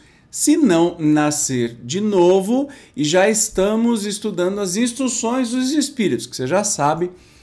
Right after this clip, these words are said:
são aquelas comunicações, <clears throat> psicografias que os Espíritos dão a respeito do tema abordado no capítulo.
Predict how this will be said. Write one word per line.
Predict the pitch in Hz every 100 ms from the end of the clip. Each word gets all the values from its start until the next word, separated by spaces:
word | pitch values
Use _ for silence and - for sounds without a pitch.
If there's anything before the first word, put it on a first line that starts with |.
| - -
são | - 143
aquelas | 147 160 160 170
comunicações, | - - 285 285 247 202 - 127 117 - - - 185
<clears throat> | 156 -
psicografias | - 180 180 170 165 143 160 175 - - - _
que | 277
os | 220
Espíritos | 196 - 143 123 151 185
dão | 143 180 233 - - _ - _ -
a | 233
respeito | 240 220 - 196 214 220
do | 233
tema | 233 - 190 208 220 240 180
abordado | 190 165 196 139 135 139 139 165 -
no | 143 156
capítulo. | 160 175 170 165 170 165 107 -